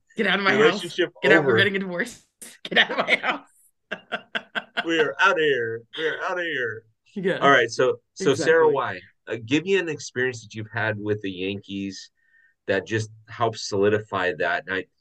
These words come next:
Speaker 2: I know we've talked about family for both of, you know, both of you, but give me another experience, or maybe even the same experiences you shared before, if somebody hasn't heard your episode yet.
Speaker 1: Um, well, let me see. I think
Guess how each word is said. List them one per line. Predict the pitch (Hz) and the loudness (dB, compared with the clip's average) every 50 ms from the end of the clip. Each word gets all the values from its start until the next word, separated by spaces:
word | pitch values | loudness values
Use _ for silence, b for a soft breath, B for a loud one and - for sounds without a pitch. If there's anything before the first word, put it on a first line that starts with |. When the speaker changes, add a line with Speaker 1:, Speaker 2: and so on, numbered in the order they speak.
| _ _ _ _ _ - | _ _ _ _ _ -8
Speaker 2:
I | - 107 | -2 2
know | 117 127 131 | 4 6 6
we've | 131 117 113 | 6 4 4
talked | 135 120 113 113 | 0 -2 -2 -2
about | 107 107 104 - | -4 -4 -4 -2
family | 117 107 104 104 107 104 | -2 -2 -2 0 -2 -4
for | 101 - 107 98 | -4 -2 -4 2
both | 104 113 117 117 113 113 | 4 4 4 4 4 0
of, | 92 90 - _ _ _ _ _ _ _ _ | -6 -6 -8 _ _ _ _ _ _ _ _
you | 104 107 107 | -10 -8 -8
know, | 104 | -2
both | 101 120 123 120 110 107 | 4 4 4 4 4 0
of | - 90 | -8 -6
you, | 87 87 87 - | -6 -6 -4 0
but | 98 98 87 - b b b b b b b - | 0 0 0 0 b b b b b b b -10
give | 143 156 | -6 -4
me | 180 | -2
another | 170 156 143 135 131 120 | 2 2 4 4 4 4
experience, | - 113 - - 120 113 104 104 101 101 | 2 0 -4 -4 -2 0 0 0 -2 0
or | 113 98 92 95 _ _ _ 92 | 0 0 0 0 _ _ _ -6
maybe | 104 120 131 147 | -4 -4 -2 -2
even | 156 143 135 | -4 -4 -4
the | 127 | -6
same | 113 - 131 123 123 | -4 -4 -4 -4 -4
experiences | 113 - - 117 110 98 95 - 95 87 90 | -6 -6 -4 -2 -2 -2 -4 -8 -12 -12 -12
you | 90 | -12
shared | - - 101 98 92 | -6 0 0 0 0
before, | 92 95 92 - - 101 98 92 90 90 | 0 -6 -8 -2 2 4 6 6 6 6
if | - _ _ _ | 4 _ _ _
somebody | - - 113 104 98 98 98 | -8 -4 -4 -2 -2 -2 -2
hasn't | 101 95 95 95 92 | -2 -2 -4 -4 -4
heard | 101 92 82 | -4 -4 -2
your | 87 90 87 | 0 -2 -2
episode | - - - - 90 82 78 | -2 -4 -8 -8 -8 -8 -8
yet. | 82 80 - _ _ _ _ _ _ _ _ _ _ _ _ _ _ _ _ _ _ _ _ _ _ _ _ _ _ _ _ _ _ _ _ _ _ _ _ _ _ _ _ _ - | -10 -14 -14 _ _ _ _ _ _ _ _ _ _ _ _ _ _ _ _ _ _ _ _ _ _ _ _ _ _ _ _ _ _ _ _ _ _ _ _ _ _ _ _ _ -2
Speaker 1:
Um, | 220 233 240 247 254 254 254 247 - | 0 0 2 0 0 0 -2 -2 -2
well, | 202 196 220 226 226 226 226 226 220 214 220 185 - _ _ _ _ - _ _ _ _ _ _ _ _ _ - | -4 -4 -2 -2 -2 -2 -2 -4 -4 -6 -8 -10 -14 _ _ _ _ -20 _ _ _ _ _ _ _ _ _ -16
let | 220 220 - | -14 -8 -6
me | 247 214 | -6 -6
see. | - - - 160 147 131 - - | -6 -8 -8 -8 -8 -8 -10 -12
I | 170 | -10
think | - 285 320 349 349 - - | -8 -6 -6 -6 -6 -10 -18